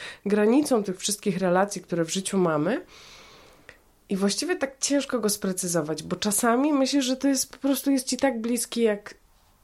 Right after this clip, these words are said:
rodzona siostra. Masz ochotę wysłać mu kartkę z wakacji.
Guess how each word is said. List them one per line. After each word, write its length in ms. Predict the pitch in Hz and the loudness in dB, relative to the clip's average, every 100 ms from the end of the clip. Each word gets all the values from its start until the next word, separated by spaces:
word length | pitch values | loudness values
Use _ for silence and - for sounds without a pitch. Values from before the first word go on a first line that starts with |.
| _ _ _ _ _ - | _ _ _ _ _ -6
rodzona 480 | 185 196 196 208 190 | 0 2 4 4 2
siostra. 460 | 185 165 - - - _ _ _ _ _ _ _ | 0 -4 -4 -10 -16 _ _ _ _ _ _ _
Masz 180 | 185 175 | -4 0
ochotę 240 | 202 202 | 0 -2
wysłać 340 | 196 196 214 202 | -4 -2 0 0
mu 100 | 208 | 0
kartkę 420 | 233 214 - 165 | -2 -2 -2 -4
z 60 | |
wakacji. 580 | 156 147 101 - - 170 | -4 -6 -6 -6 -10 -14